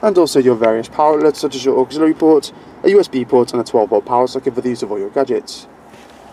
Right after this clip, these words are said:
Onto the steering wheel now though, on the left hand side you'll see your mounted audio controls,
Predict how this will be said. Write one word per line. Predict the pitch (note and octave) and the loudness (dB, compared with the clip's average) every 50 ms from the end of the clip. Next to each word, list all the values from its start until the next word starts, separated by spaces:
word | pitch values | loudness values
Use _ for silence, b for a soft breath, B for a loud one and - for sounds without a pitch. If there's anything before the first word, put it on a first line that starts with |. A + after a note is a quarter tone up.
| B | B
Onto | - B2 A#2 - | -6 -6 -6 -6
the | A#2+ | -8
steering | G#2+ - - D3 C#3 C#3 | -8 -2 0 2 2 2
wheel | C#3+ C#3+ | 2 2
now | C#3+ C#3+ | 2 4
though, | C#3 D3 D3 C#3 C3+ - - | 4 4 2 2 -2 -4 -6
on | E3+ D#3 | -6 -2
the | D3+ | 0
left | D3+ C#3 B2 - | 0 0 0 0
hand | B2+ A#2+ A#2 | -2 -4 -2
side | - D3+ D3 D3 | 0 -2 -2 -2
you'll | C#3+ D3 | -2 -6
see | C#3 - F3 E3+ | -8 -8 -8 -8
your | E3+ | -6
mounted | E3 E3 D#3 C#3+ B2 C3 | -6 -6 -6 -4 -4 -4
audio | B2+ B2 A#2+ | -6 -6 -6
controls, | - C3+ - F#3 F3 E3+ E3 E3 - - - | -10 -10 -4 -2 -2 -2 -2 -4 -8 -16 -18